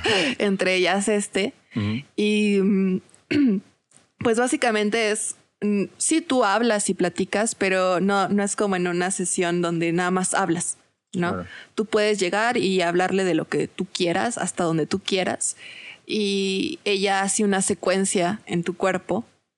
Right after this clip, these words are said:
Speaker 2: pues, a base como de, pues, de masajes, pero no son un masaje como en la playa o así, o sea, a base de masajes, y vas justo como aprendiendo no solo a soltar el control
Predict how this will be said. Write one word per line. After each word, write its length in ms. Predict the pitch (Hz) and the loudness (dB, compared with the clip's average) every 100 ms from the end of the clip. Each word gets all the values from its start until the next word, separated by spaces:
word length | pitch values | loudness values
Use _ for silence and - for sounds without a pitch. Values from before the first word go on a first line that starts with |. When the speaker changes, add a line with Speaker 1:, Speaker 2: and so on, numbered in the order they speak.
| - | -6
Speaker 2:
pues, 260 | 170 - | -4 -2
a 120 | 170 | -2
base 280 | 165 170 185 | -2 -2 -2
como 280 | 175 160 151 | -2 -2 -2
de, 260 | - - - _ | -2 -4 -8 _
pues, 160 | 185 170 | -2 0
de 80 | 170 | 0
masajes, 460 | 175 202 196 180 | 0 0 -2 -2
pero 140 | 180 170 | 0 0
no 100 | 180 | 2
son 160 | 202 240 | 2 2
un 140 | 220 | 2
masaje 560 | 208 196 190 185 185 170 | 0 0 0 0 -2 -2
como 200 | 165 156 | 0 0
en 60 | 147 | 0
la 120 | 156 | 0
playa 400 | 156 147 139 110 | 0 0 0 -2
o 60 | - | -4
así, 220 | 185 175 | -2 -2
o 60 | |
sea, 160 | - - | -2 -4
a 80 | - | -2
base 220 | - 170 208 | -2 -2 0
de 80 | |
masajes, 600 | 190 190 196 190 180 220 - - - - - - | 0 0 -2 -2 -2 -4 -6 -12 -12 -12 -12 -6
y 240 | - 220 202 | 0 2 2
vas 320 | 220 220 220 | 2 2 0
justo 480 | - 226 - 226 - | -2 -2 0 -2 0
como 720 | 208 190 190 190 190 180 - | 2 2 2 0 0 0 -2
aprendiendo 840 | 196 190 190 196 190 196 196 196 | -2 0 0 0 2 2 2 2
no 180 | 202 196 | 2 0
solo 280 | 196 202 196 | 0 0 0
a 60 | 196 | 0
soltar 500 | 196 180 170 170 170 | -2 -2 -2 0 0
el 160 | 180 185 | 0 0
control 600 | 160 160 - 160 165 233 | -2 -4 -2 0 0 -2